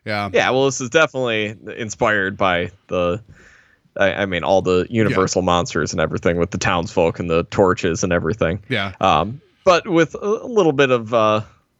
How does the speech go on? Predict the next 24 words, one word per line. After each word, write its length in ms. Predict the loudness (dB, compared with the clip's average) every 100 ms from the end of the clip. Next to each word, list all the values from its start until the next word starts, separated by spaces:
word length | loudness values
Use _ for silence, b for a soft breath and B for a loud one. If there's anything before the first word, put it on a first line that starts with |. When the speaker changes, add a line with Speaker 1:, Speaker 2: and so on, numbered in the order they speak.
| _ -10
Speaker 2:
little 320 | -6 -4 -6
social 600 | -2 0 2 2 2 2
undertones 600 | 0 -4 -4 -2 -2 -2
going 240 | 0 0 2
on 140 | 0 2
Speaker 1:
Oh, 40 | 2
Speaker 2:
there. 40 | 2
Speaker 1:
yeah, 220 | -2 -2 -2
a 40 |
little 220 | -2 -2
bit. 200 | -6 -12 B
Speaker 2:
<laughs> 60 | B B B _ 0
Yeah, 100 | 2
Speaker 1:
Um, 60 | 4
Speaker 2:
well, 80 | 4
I 120 | 2
shouldn't 220 | 0 -4
say 120 | -2
a 40 | 0
little 260 | 0 -2
bit. 220 | 0 -2 -2
I 60 | -4
mean, 200 | -4 -2
totally. 400 | 2 2 2